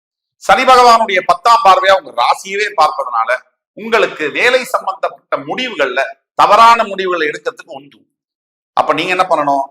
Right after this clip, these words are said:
இருக்கிற வேலையை நல்லா பார்த்துக்கணும், கவனமாக மூவ் பண்ணணும். புது வேலைக்கு மா-, மாற்றம் வேணும்னா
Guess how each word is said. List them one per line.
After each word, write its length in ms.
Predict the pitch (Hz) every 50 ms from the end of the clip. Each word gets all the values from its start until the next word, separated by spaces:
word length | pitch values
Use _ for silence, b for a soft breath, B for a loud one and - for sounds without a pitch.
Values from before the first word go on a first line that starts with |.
| _
இருக்கிற 340 | - 143 190 208 - 214 185
வேலையை 300 | 180 165 165 170 175 170
நல்லா 180 | 147 139 143 147 -
பார்த்துக்கணும், 440 | 135 131 131 - - 123 139 143 - _ _ _ _ _ _ _ 98
கவனமாக 720 | 98 - 143 156 180 196 196 202 196 196 190 190 208 214 214
மூவ் 240 | 170 170 185 180 -
பண்ணணும். 280 | 147 139 123 113 - _
புது 180 | 175 175 185
வேலைக்கு 340 | 170 160 151 151 147 - 123
மா-, 320 | 113 120 135 156 165 151 - -
மாற்றம் 420 | - 143 180 - - 180 175 151
வேணும்னா 460 | 135 131 143 156 160 147 - - 180